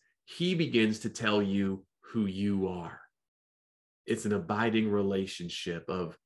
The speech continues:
you abiding in Christ and Christ abiding in you. So as you get to know God at a deeper level, you get to discover more of who you are because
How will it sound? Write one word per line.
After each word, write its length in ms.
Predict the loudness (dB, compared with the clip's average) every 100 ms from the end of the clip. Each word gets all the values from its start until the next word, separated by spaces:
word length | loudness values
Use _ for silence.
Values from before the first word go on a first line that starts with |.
| _ _ _ -6
you 360 | 2 6 6
abiding 500 | 6 2 0 0 0
in 120 | -4
Christ 540 | -6 0 2 2 -2 -8
and 180 | -8 -8
Christ 460 | -4 0 0 -4 -8
abiding 640 | -6 -4 -2 -2 -4 -8
in 220 | -12 -10 -10
you. 480 | -8 -10 -12 -16 _
So 80 | 2
as 220 | 2 2
you 160 | 0 2
get 180 | 2 0
to 120 | 2
know 180 | 2 2
God 380 | 2 0 0 -2
at 160 | -4
a 80 | -6
deeper 400 | -6 -6 -4 -4
level, 440 | -4 -6 -10 -18 _ _ _ _ _ _ _ _ _ _ _ _ _ _ _
you 300 | -6 2 4
get 160 | 4 2
to 80 | -2
discover 520 | -4 -4 0 0 0
more 680 | -2 0 2 4 2 -4 -8 _ -12
of 140 | -10
who 360 | -6 -4 -2 -4
you 440 | -2 0 2 0
are 240 | -2 -6 -6
because 680 | -8 -6 -4 -2 -2 -6